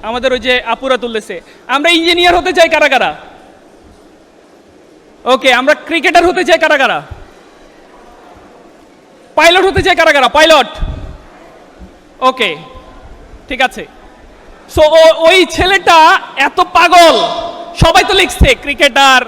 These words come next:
ইঞ্জিনিয়ার, ডাক্তার, পাইলট, বিজ্ঞানী। ওই ছেলেটা লিখছে যে, "আমি প্রেসিডেন্ট হতে চাই।" পাগল না একটা? এখানে কেউ যদি বলে যে, "আমি প্রেসিডেন্ট হতে চাই", আমরা হাসবো না? "এই বেটা প্রেসিডেন্ট হতে চাইছে, পাগল একটা,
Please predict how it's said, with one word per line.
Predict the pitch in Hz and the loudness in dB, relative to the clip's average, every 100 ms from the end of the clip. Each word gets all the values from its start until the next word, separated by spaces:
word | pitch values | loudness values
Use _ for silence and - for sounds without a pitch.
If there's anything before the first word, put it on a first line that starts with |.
| - - | -6 -12
ইঞ্জিনিয়ার, | 269 285 285 294 277 277 269 254 196 | -8 -6 -4 -2 0 2 2 0 2
ডাক্তার, | 302 320 - 302 277 269 254 | 2 2 -2 0 2 4 2
পাইলট, | - 294 311 302 294 277 247 - - - - - | 0 2 2 2 2 2 0 -6 -20 -20 -20 -8
বিজ্ঞানী। | 320 339 269 311 285 269 | -6 -2 0 2 2 2
ওই | 302 | 2
ছেলেটা | 302 311 294 | 0 -4 -4
লিখছে | 311 226 294 | -6 -6 0
যে, | |
"আমি | 349 311 | 0 0
প্রেসিডেন্ট | - - 453 392 349 | -2 -2 -2 -2 0
হতে | 330 285 | -2 -4
চাই।" | 262 196 170 - _ _ _ _ | -4 -4 -6 -14 _ _ _ _
পাগল | 381 370 370 370 | 0 2 4 2
না | |
একটা? | 370 - 359 370 - - - - | 0 2 2 2 -4 -20 -12 -2
এখানে | 349 370 | 2 2
কেউ | 311 349 | 2 2
যদি | 349 359 | 2 4
বলে | 339 339 | 4 4
যে, | 349 | 4
"আমি | 339 | 2
প্রেসিডেন্ট | 339 370 370 370 359 | 0 -2 0 0 0
হতে | 330 320 | 0 0
চাই", | 311 | 0
আমরা | 330 349 | 2 2
হাসবো | 370 269 269 | 2 2 2
না? | 381 427 330 - - - - 392 | 4 4 2 0 -14 -20 -8 2
"এই | 440 453 392 339 | 4 6 6 4
বেটা | 269 254 240 | 2 0 0
প্রেসিডেন্ট | 233 277 302 302 277 | -2 -4 -2 -2 0
হতে | 247 247 | -2 -4
চাইছে, | 220 202 | -6 -4
পাগল | 294 403 381 320 | 0 2 4 4
একটা, | 254 - 196 151 | 2 -2 -6 -6